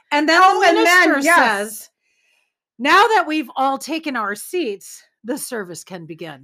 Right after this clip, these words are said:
Speaker 1: Which
Speaker 2: Yes.
Speaker 1: is so weird. Like, ministers never say
Speaker 2: No, they
Speaker 1: that.
Speaker 2: don't say that. And also, it's like,
Speaker 1: But
Speaker 2: "Oh,
Speaker 1: he got a sag card,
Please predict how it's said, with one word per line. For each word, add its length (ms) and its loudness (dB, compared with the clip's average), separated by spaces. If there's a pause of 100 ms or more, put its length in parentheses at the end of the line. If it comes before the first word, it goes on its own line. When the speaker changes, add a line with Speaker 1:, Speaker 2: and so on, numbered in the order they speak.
Speaker 1:
Which 120 -2
Speaker 2:
Yes. 160 0
Speaker 1:
is 120 -8
so 220 -12 (220)
weird. 360 -2
Like, 160 -8
ministers 680 -12
never 280 -12
say 300 -6
Speaker 2:
No, 140 2
they 80 -2
Speaker 1:
that. 160 0
Speaker 2:
don't 260 -2
say 160 -2
that. 180 0
And 120 -2
also, 340 -2
it's 160 -4
like, 140 -2
Speaker 1:
But 120 2
Speaker 2:
"Oh, 160 4
Speaker 1:
he 60 4
got 240 2
a 40 0
sag 280 0
card, 280 0